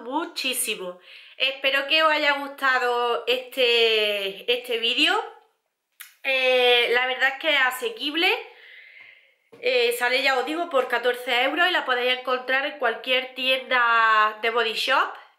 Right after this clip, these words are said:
incluso también por online, ¿vale? En su misma web. Así que nada, de todas formas os dejo en la caja de descripción el link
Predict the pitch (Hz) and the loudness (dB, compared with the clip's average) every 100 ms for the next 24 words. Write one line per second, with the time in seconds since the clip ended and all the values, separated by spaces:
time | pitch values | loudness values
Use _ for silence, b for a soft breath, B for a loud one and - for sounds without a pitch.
0 | _ 262 240 254 262 254 240 233 226 233 | _ -12 -12 -10 -10 -6 -2 -2 -2 -2
1 | 247 294 302 - 277 254 247 226 226 220 | 0 -2 -4 -8 -2 2 2 2 2 0
2 | - 226 220 226 214 196 - - 196 214 | 0 -2 0 0 0 -2 -8 -20 _ -4
3 | 269 415 - - 226 220 233 220 226 214 | -4 -6 -8 -6 -6 -4 -8 -6 -4 0
4 | 202 180 190 165 - B B B B B | 0 0 -4 -6 -14 B B B B B
5 | - 226 233 226 240 226 226 226 262 226 | -4 -4 -10 -2 2 4 2 2 2 2
6 | 220 220 233 247 285 294 339 302 247 254 | 0 0 0 0 0 2 2 2 0 0
7 | 254 240 247 247 240 226 220 220 220 196 | -2 0 0 0 -2 0 -4 -6 -12 -14
8 | - 254 269 320 370 254 240 233 226 220 | -4 0 4 2 2 0 2 2 2 -2
9 | 220 220 262 311 349 - - | -2 -2 0 0 0 -8 -20